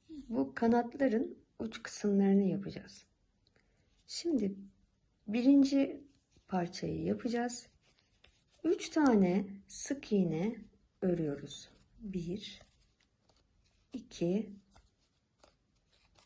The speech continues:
üç. Şimdi burada on sekiz tane sık iğneyi atlıyoruz. O da şuraya geliyor. Üç tane de buraya öreceğiz.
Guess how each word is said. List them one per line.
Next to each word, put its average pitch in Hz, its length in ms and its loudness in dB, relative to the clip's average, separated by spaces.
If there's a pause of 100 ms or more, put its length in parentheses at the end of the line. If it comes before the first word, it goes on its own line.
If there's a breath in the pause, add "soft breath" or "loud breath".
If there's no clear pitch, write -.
(120)
üç. - 380 -6 (1300 soft breath)
Şimdi 302 340 -2
burada 247 480 2 (160)
on 330 280 2
sekiz 254 480 -4
tane 170 760 -2 (520)
sık - 400 -6
iğneyi 190 360 4
atlıyoruz. 208 960 0 (1700)
O 196 160 -4
da 190 100 -4
şuraya 180 380 -2
geliyor. 151 540 -6 (440)
Üç 392 240 0
tane 196 460 4
de 240 220 0 (960)
buraya 208 340 2
öreceğiz. 170 720 -4